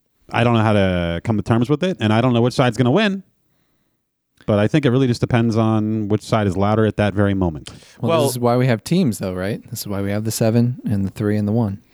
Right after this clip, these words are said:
Speaker 3: And this is a choice, yeah. I mean, so
Speaker 1: But I feel like, uh, if I don't go with the negative viewpoint, um, I know the direction it's gonna go. I am the swing state.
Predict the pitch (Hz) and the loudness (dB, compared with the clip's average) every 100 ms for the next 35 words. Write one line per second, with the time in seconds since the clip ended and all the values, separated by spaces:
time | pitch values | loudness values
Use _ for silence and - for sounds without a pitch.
0 | - - _ _ _ 131 143 151 139 139 | -20 -20 _ _ _ 0 0 0 -4 0
1 | 151 151 - 147 151 107 117 127 127 113 | 4 4 2 0 2 2 0 2 2 0
2 | 123 - _ _ - 127 123 117 - _ | -6 -16 _ _ -4 0 0 -2 -10 _
3 | _ 185 175 - 185 160 151 131 143 131 | _ 0 0 2 2 0 0 -2 -2 0
4 | 143 143 143 110 131 135 127 - 117 120 | 0 2 0 0 0 2 2 0 0 2
5 | 170 151 110 117 - - 101 110 107 110 | 2 2 0 -2 -10 -14 -2 0 0 0
6 | 107 110 - _ _ _ _ _ _ - | -2 -2 -10 _ _ _ _ _ _ -6
7 | 104 98 95 92 92 92 _ _ _ _ | -2 0 0 -2 -6 -12 _ _ _ _
8 | _ _ _ _ - 127 143 143 123 127 | _ _ _ _ -4 0 0 2 2 0
9 | - 120 - 110 120 104 127 180 180 156 | 0 -2 0 0 0 0 0 2 2 0
10 | - 160 151 - 123 87 - | 0 0 0 0 -4 -4 -12